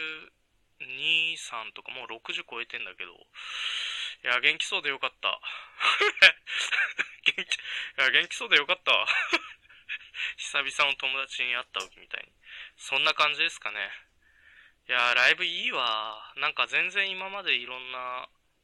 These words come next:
ライブとか行かなかったけど、好きな人とかいても。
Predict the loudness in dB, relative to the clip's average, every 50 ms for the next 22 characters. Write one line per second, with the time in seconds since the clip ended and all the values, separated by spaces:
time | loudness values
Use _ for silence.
0 | _ _ 2 2 2 2 0 -6 -12 -10 -4 -4 -4 -4 -2 0 0 2 2 2
1 | 2 0 -2 -4 -4 _ -14 -10 -10 -8 -10 -10 -12 -14 -14 -14 -14 -14 -16 -14
2 | -12 -10 -10 -10 -10 -10 -12 -14 -16 -12 -10 -10 -10 -10 -12 -14 -16 -16